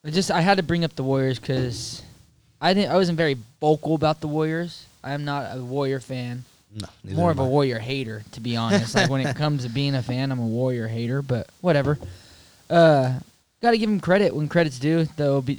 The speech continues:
Speaker 1: to be honest. And I'm not, like, trying to just, I'm saying the Warriors as a whole.
Speaker 2: Yeah.
Speaker 1: 'Cause, like I said, man, they, they look bad. When, over Christmas, it was like, ugh,
Speaker 2: Yeah,
Speaker 1: all
Speaker 2: Kurt
Speaker 1: right.
Speaker 2: had to be stressing.
Speaker 1: No, Warrior fans aren't gonna be around
Speaker 2: He's
Speaker 1: for
Speaker 2: like,
Speaker 1: a
Speaker 2: "Not
Speaker 1: while,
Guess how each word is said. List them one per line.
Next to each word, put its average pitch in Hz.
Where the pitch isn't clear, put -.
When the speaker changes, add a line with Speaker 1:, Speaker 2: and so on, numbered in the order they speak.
Speaker 1:
to 143
be 135
honest. 139
And 139
I'm 151
not, 156
like, 147
trying 156
to 151
just, 135
I'm 180
saying 185
the 143
Warriors 143
as 123
a 117
whole. 113
Speaker 2:
Yeah. 151
Speaker 1:
'Cause, 123
like 139
I 151
said, 143
man, 113
they, 127
they 165
look 156
bad. 107
When, 143
over 151
Christmas, 156
it 143
was 135
like, 117
ugh, 170
Speaker 2:
Yeah, 101
Speaker 1:
all -
Speaker 2:
Kurt 127
Speaker 1:
right. 160
Speaker 2:
had 117
to 104
be 101
stressing. 82
Speaker 1:
No, 135
Warrior 160
fans 156
aren't 156
gonna 165
be 160
around 151
Speaker 2:
He's 117
Speaker 1:
for 123
Speaker 2:
like, -
Speaker 1:
a 123
Speaker 2:
"Not 131
Speaker 1:
while, 120